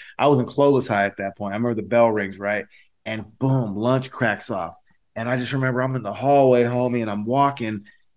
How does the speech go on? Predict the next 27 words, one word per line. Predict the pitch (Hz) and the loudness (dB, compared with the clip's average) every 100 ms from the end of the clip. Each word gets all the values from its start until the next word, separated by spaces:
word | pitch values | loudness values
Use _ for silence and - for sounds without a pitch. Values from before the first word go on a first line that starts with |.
| _ _ | _ _
And | 123 127 | -4 0
when | 127 | 2
it | 113 - | 0 -2
opens, | 123 147 147 175 139 | 0 2 2 0 0
the | |
door | 107 139 143 143 | 2 4 6 6
just | 120 - | 2 0
swings | - 135 139 | 0 2 4
open | 135 131 123 | 2 4 2
like | 113 | 0
a | 107 | -4
flower | - 110 110 110 110 | -4 0 2 2 2
opened. | 110 113 110 | -2 -2 -4
It | |
went, | 110 101 - - _ _ - | -4 -8 -10 -20 _ _ -2
pew. | - - - - - - _ _ _ _ _ _ _ _ _ _ _ | 0 0 -2 -8 -12 -18 _ _ _ _ _ _ _ _ _ _ _
And | 131 131 | 0 2
I | 120 | 2
walked | 117 135 143 - | 4 4 4 2
through | 147 156 | 2 4
that | 135 113 | 4 2
motherfucker, | 120 120 110 123 117 120 113 - - | 0 0 2 0 2 0 -2 -6 -8
and | - 123 | -2 0
it | |
was | 127 110 | 2 0
the | 104 | -4
corridor. | - 147 160 120 95 87 | 0 4 6 4 0 -4